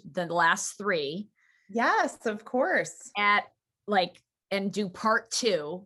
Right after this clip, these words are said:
Speaker 1: like, maybe tomorrow,
Speaker 2: Yes.
Speaker 1: and you and I can record it. And then we can make this a two-part podcast. And in the interim, get some questions that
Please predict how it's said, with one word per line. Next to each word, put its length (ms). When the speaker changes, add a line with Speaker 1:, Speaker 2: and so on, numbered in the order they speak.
Speaker 1:
like, 220
maybe 240
tomorrow, 560
Speaker 2:
Yes. 100
Speaker 1:
and 120
you 120
and 100
I 140
can 180
record 420
it. 180
And 140
then 160
we 100
can 200
make 200
this 200
a 80
two-part 880
podcast. 920
And 160
in 140
the 180
interim, 580
get 180
some 220
questions 920
that 320